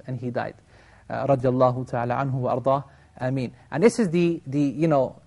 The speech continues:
uh, you know, once you break down all the stories and all the razzmatazz and all this, everything, this is what you're left with, the quality,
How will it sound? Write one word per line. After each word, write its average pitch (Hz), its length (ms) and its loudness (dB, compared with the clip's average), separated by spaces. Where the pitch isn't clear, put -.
uh, 101 440 -6
you 143 160 -2
know, 156 80 2
once 160 180 2
you 165 80 2
break 180 280 4
down 175 180 4
all 165 100 2
the 156 80 0
stories 156 440 2
and 147 100 -2
all 160 120 0
the 139 100 -2
razzmatazz 151 580 2
and 139 100 -4
all 147 140 0
this, 143 220 -2
everything, 143 420 -4
this 151 220 0
is 151 80 2
what 151 120 2
you're 143 80 0
left 143 260 0
with, 117 140 -4
the 131 80 -4
quality, 127 560 0